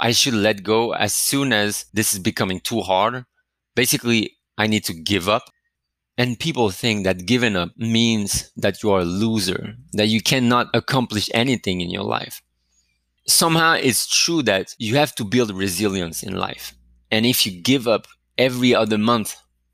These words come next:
for example, we always have children who want to start a, a musical instrument, and after a couple months, uh, they just give up because they wanna do something else. Or somebody who study a major at university, and after six months,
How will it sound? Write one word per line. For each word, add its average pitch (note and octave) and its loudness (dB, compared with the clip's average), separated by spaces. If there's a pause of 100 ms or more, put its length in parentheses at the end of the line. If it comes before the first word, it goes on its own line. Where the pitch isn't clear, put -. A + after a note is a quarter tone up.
(220)
for D3+ 2
example, D#3 2
we C3 4
always D3+ 4
have C#3+ 0 (120)
children D3+ 2
who C3+ 0
want B2 2
to A#2 -6
start C3+ 2
a, - 0
a G#2+ 4
musical B2 0
instrument, F#2+ 0
and A2 4
after A#2 2
a G#2 2
couple A#2+ 0
months, B2 0
uh, F2+ 0
they A#2 2
just A2+ 0
give A2+ 2
up A2+ 4
because G#2+ 0
they G#2+ 2
wanna G2+ 0
do C#3+ -2
something F#2 -4
else. F2 -4
Or B2 4
somebody B2+ 4
who A2 -4
study A#2 0
a G2 2
major A2 0
at G2+ 2
university, F#2+ -2
and F#2 2
after G#2 -2
six - 0
months, G2+ -2